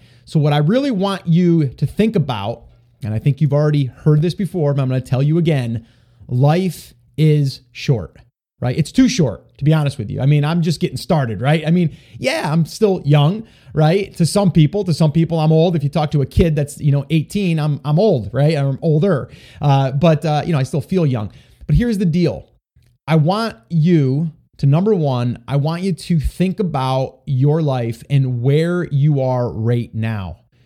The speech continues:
And if you are not a hundred percent happy in where you are,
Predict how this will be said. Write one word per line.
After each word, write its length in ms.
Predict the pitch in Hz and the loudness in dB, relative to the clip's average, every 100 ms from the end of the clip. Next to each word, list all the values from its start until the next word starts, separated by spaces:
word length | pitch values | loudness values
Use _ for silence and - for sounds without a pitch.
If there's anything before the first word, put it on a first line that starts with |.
| _ _ - | _ _ 0
And 140 | 165 | 2
if 160 | 156 143 | 2 2
you 280 | 170 254 240 | 2 2 2
are 100 | 175 | 2
not 420 | 143 151 196 - _ _ _ - | 0 -2 -6 -12 _ _ _ -8
a 60 | |
hundred 440 | 120 147 170 190 - | -2 0 0 -4 -4
percent 480 | 185 - 170 147 | -4 -2 -4 -4
happy 640 | 113 139 139 139 117 76 _ _ _ _ | -4 -2 -2 -4 -6 -10 _ _ _ _
in 260 | 160 156 135 | 4 4 4
where 240 | 139 147 | 2 2
you 260 | 160 156 160 | 2 0 0
are, 480 | 135 123 175 247 220 | -4 -2 -2 -2 -6